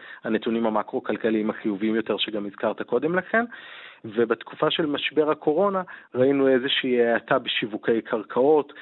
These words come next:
ראינו האטה קלה בהתחלות הבנייה, ראינו שמשך הבנייה קצת התארך. זה דברים שלפחות בטווח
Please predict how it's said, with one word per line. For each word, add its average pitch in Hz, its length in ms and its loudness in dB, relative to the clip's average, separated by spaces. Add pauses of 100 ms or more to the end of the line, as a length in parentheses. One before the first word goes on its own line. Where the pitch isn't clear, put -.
(240)
ראינו 117 480 4
האטה 110 380 2 (340)
קלה 117 240 0
בהתחלות 117 600 0
הבנייה, 139 340 0
ראינו 113 360 0 (260)
שמשך 127 680 -2
הבנייה 139 320 -2
קצת - 300 -8
התארך. 143 380 0 (320)
זה 131 140 2
דברים 135 340 0
שלפחות 127 720 0
בטווח 131 340 2